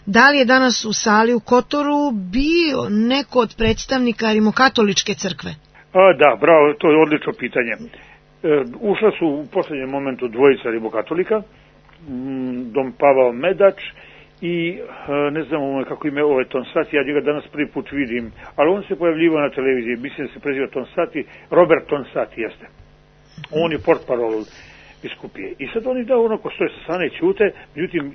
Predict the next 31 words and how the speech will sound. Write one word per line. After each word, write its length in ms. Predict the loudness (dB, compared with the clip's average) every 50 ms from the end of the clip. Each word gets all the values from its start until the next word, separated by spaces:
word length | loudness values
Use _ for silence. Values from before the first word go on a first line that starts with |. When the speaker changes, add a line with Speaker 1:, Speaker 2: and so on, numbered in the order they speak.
| -4 2
Speaker 2:
taj 200 | 4 4 4 4
jedan 360 | 4 2 2 2 0 -2 -2
od 120 | -6 -10 -10
tih 160 | -12 -14 -10
koji 180 | -6 -4 -4 -4
je 100 | -4 -6 -10 -14 -16 -12
najčešće 520 | -8 -6 -6 -6 -8 -10 -16 -18 -16 -12
govorio, 360 | -8 -6 -4 -2 0 0 0 -2 -4 -10 -20 -20 -20 -20 -12 -6
kaže, 180 | -4 0 2 2
evo 140 | 2 2 0
tu 160 | -2 -4 -4
su 100 | -4 -4
predstavnici 460 | -2 -2 -2 -2 -2 -6 -8 -6 -6
Rimokatoličke 640 | -6 -6 -4 -2 -2 -2 -2 -2 -4 -6 -6 -8 -8
crkve, 300 | -6 -6 -6 -4 -4 -4
da 120 | -4 -6
pitamo 440 | -6 -6 -10 -6 -4 -2 -2 -2 -2
gospodu 420 | -4 -6 -4 -2 -2 0 0 0 -2 -4 -14 -20 _ -2
da, 140 | 2 2 2 2 0
da 120 | 2 2 4
li 120 | 4 2 0 -2
su 160 | 0 0 0
oni 220 | 0 0 -2 -2
za 120 | 0 -2 -2
to, 220 | 2 4 6 6
e, 80 | 6 4 0 -12 -20 -20 -16 -8 -2 0 2 2 2
da 180 | 2 0 0 0 0
se 100 | -2 -2 0
ova 340 | 2 4 4 6 6 6 6 6 4 0 -4 -6 -6
javna 500 | -2 0 0 0 0 0 -2 -4 -4 -6 -6 -10 -18 -8 -2
rasprava, 460 | 0 0 0 0 -2 -2 0 0 0